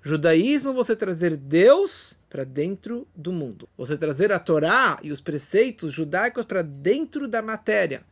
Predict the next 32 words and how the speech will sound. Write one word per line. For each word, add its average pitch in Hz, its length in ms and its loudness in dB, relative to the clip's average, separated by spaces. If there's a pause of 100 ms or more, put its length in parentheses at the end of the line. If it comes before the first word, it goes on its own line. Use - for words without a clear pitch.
(100)
Por 147 160 0
isso 180 180 -2
que - 80 -8
o 165 60 -6
tefilim 170 680 -6 (280)
é 127 80 -10
feito 147 280 -8
de 135 120 -12
couro. 135 500 -6 (200)
A 127 80 -10
mezuzá 139 680 -4
é 143 40 -14
feito 135 300 -12
de 123 100 -12
couro, 147 400 -6
de 113 140 -12
pergaminho. 135 760 -8 (220)
E 147 60 -4
pra 160 100 4
você 151 220 4
ajudar 180 300 4
alguém, 190 360 4
você 185 100 -4
tem 190 140 -2
que 180 80 -2
dar 175 100 0
dinheiro. 147 540 -2 (140)
Você - 120 -6
tem 202 140 4
que 208 60 2
dar 208 80 4
dinheiro. 160 580 2